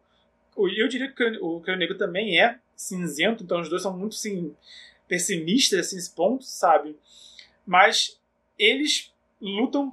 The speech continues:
por objetivos, assim, muito opostos, sabe? E, e os dois têm, a, o, acaba que os dois têm relações, eu não posso dar spoiler aqui, mas quando você descobre, né, a relação, e, e, há uma relação entre eles, há uma relação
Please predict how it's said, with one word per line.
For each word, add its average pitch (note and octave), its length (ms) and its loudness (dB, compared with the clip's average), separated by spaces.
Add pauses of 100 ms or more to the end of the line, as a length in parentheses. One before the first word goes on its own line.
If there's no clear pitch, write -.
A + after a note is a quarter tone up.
(120)
por - 260 -12
objetivos, G#3+ 500 -4
assim, A3+ 140 -4
muito G#3+ 400 0
opostos, D#3+ 440 0
sabe? D3 360 0 (420)
E, G3 300 2
e G#3+ 40 2
os G3 100 -4
dois A#3+ 180 2
têm, B3+ 400 -12
a, G3 280 2
o, G#3 220 -2
acaba B3 280 0
que C4 120 -12
os G#3 80 -10
dois A#3 200 -4
têm B3 180 -8
relações, B3 920 -2 (320)
eu F#3 260 -2
não F3+ 80 -6
posso G#3 160 -4
dar G3+ 60 0
spoiler F#3 360 -2
aqui, C#3+ 240 -10 (460)
mas E3+ 380 2
quando A#3+ 240 -2
você D4 80 -4
descobre, F#3+ 840 0
né, D#3+ 120 -4
a D#3+ 120 6
relação, G#3+ 720 0
e, G#3+ 320 -4
e, - 40 -8
há A#3+ 140 4
uma B3+ 100 -4
relação A#3+ 340 -6
entre F3 160 -4
eles, - 260 -8
há F3 60 -4
uma F3 120 -4
relação G#3+ 640 -2